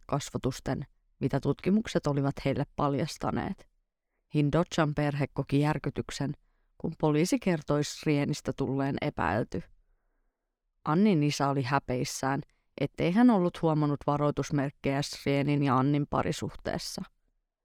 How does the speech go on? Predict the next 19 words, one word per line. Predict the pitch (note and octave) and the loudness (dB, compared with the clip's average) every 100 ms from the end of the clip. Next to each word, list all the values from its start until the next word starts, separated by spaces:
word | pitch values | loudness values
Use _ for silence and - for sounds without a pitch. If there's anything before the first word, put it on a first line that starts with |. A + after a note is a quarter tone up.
| _ _ _ _ _ | _ _ _ _ _
Annin | - D3 E3 G#3+ | 2 4 4 4
perheen | E3+ E3 D#3+ D3+ | 4 4 2 2
tuli | C#3+ C#3 | 0 0
allekirjoittaa | D3 C#3+ - - C#3+ C3+ - C3 - | 2 0 -2 -2 -2 -2 -2 -6 -4
papereita – | C#3+ - C#3+ C3 C3+ - C3+ _ _ _ - | -4 -2 0 0 -2 -4 -10 _ _ _ -2
joiden | C#3+ C#3 A3 | 0 4 4
avulla | F#3+ E3 E3 D3 | 4 4 4 4
oli | C#3+ | 2
mahdollista | D3 C#3 D3 C#3+ - - | 0 0 0 0 0 0
aloittaa | C#3 C#3+ C#3+ - B2 | 0 0 -2 -4 -4
Srienin | - - D3+ C#3+ D3 C#3+ | -6 -4 0 2 2 0
luovutusprosessi | C#3 C#3 C#3 C#3+ - - - A#2+ - - - C3+ - | 0 0 -2 -4 -6 -10 -6 -4 -4 -6 -2 -4 -2
Isosta | D3+ C#3+ F#3 - B3+ | -4 -2 -2 0 0
Britanniasta | - C#3+ D3 C#3 C#3+ - G#2 | 0 0 2 2 0 0 -2
Etelä-Afrikkaan. | G2+ A#2+ A#2 F2+ C3+ - - _ - F#2+ - - _ _ _ _ _ _ _ _ | 0 0 2 2 -2 -6 -8 _ -4 -4 -6 -12 _ _ _ _ _ _ _ _
Samalla | - D3+ E3 A3+ A#3 | -2 2 4 4 2
perhe | E3+ E3+ D#3 D#3 D#3+ | 2 2 2 0 2
hyväksyi | D3+ C#3+ - D3 D3 D3+ | 0 0 0 0 2 0
Solan | - D3+ D#3 F#3 | 2 0 2 0